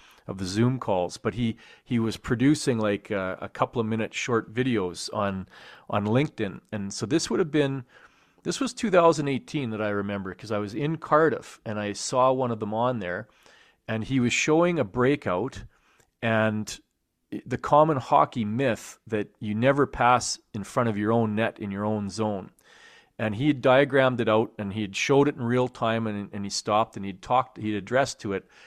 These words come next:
W-, would you tell this kid who was under pressure in the one corner and there was no option up the wall or behind the net, the only option was a diagonal pass to,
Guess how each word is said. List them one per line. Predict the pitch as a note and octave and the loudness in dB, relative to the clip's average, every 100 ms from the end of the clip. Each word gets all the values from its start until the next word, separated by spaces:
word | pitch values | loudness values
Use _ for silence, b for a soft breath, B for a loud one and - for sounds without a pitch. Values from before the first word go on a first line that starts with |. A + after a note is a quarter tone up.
| b b | b b
W-, | - - | -14 -4
would | C#3 B2 | -2 -2
you | D#3+ | -4
tell | F#3 - D#3+ D#3 | -2 4 6 6
this | D3 - | 2 -4
kid | - C#3+ A2 A2+ - - | -2 0 0 -4 -16 -8
who | B2 A2+ A2+ A2+ b b b | -2 0 -2 -6 b b b
was | - G#2+ | -10 2
under | C#3+ D#3+ | 4 4
pressure | - - C3+ - A#2 | 0 2 2 2 0
in | G#2 | 0
the | G#2 | 0
one | G#2 C3 B2+ | 2 0 0
corner | - C3 B2+ G#2 G2+ | -2 2 4 2 -2
and | G2+ | -4
there | G#2+ | -4
was | G2 | 0
no | B2+ D3+ | 2 8
option | B2+ C3+ - A#2 | 8 8 6 -2
up | A#2 - | -2 -2
the | G#2+ | 0
wall | A2 A2+ A#2 - | 6 8 6 4
or | G2+ | -4
behind | F#2 F#2+ A#2 A#2 G#2 | -4 -2 0 0 -2
the | |
net, | G2+ A2+ G2+ - b b b - | -2 0 -2 -6 b b b -10
the | A#2 | 0
only | C#3 D#3 B2+ | 2 4 6
option | B2 B2+ - A2+ | 6 4 -2 -6
was | G#2 | -6
a | F#2+ | -4
diagonal | G#2 G#2 A#2 A#2+ G#2+ | 0 2 2 0 -6
pass | - A#2 A2 F#2 - | -4 0 0 -2 -8
to, | A2 G2 F#2+ | -8 -8 -8